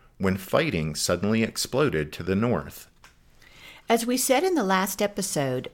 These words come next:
Speaker 2: Bragg sent Walker to take charge of the action and authorized him to commit his entire corps if necessary. With that decision, Bragg's focus shifted from his own planned attack at Lee and Gordon's Mills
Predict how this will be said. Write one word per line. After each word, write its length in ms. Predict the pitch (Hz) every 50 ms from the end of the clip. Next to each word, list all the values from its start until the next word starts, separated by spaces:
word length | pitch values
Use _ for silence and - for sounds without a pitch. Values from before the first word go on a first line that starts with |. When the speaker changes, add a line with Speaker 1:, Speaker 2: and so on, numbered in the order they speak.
| -
Speaker 2:
Bragg 340 | - 180 180 185 214 240 233
sent 300 | - - - 269 - -
Walker 340 | 180 175 165 160 156 - 156
to 140 | 156 - 151
take 300 | - - 180 160 - -
charge 400 | - - 165 151 143 139 135 -
of 80 | 135
the 160 | - 139 131 -
action 640 | 156 175 180 175 - - - 139 120 120 120 - - -
and 180 | - 147 -
authorized 640 | - 160 185 208 - 202 170 156 143 139 135 - -
him 180 | - 147 131 127
to 160 | 131 - -
commit 380 | - - 165 160 160 - -
his 180 | - 170 151 -
entire 460 | 143 139 147 - - 160 151 151 151
corps 480 | 147 - - - 214 196 156 139 120 113
if 180 | 90 - -
necessary. 880 | 160 156 151 151 - 156 143 - - 135 104 98 - - - - - - - _ _ _ - - - - - - - - - - - -
With 160 | - 165 160 -
that 240 | 185 185 165 -
decision, 720 | 170 156 151 - - 233 233 226 - 180 147 131 120 123 - - -
Bragg's 400 | - 170 170 175 180 175 - -
focus 480 | - 226 220 233 240 - - 127 135
shifted 460 | - - - 185 190 - 202 185 - -
from 180 | 185 165 160
his 220 | 175 165 139 - -
own 360 | - 170 185 190 196 202 208
planned 340 | 202 - - 160 147 135 135
attack 500 | 135 - - 170 143 131 120 113 - -
at 140 | - 131 -
Lee 180 | - 165 170 170
and 140 | 151 147 143
Gordon's 460 | - 151 143 135 139 139 131 - -
Mills 520 | 175 185 190 185 160 135 123 120 - -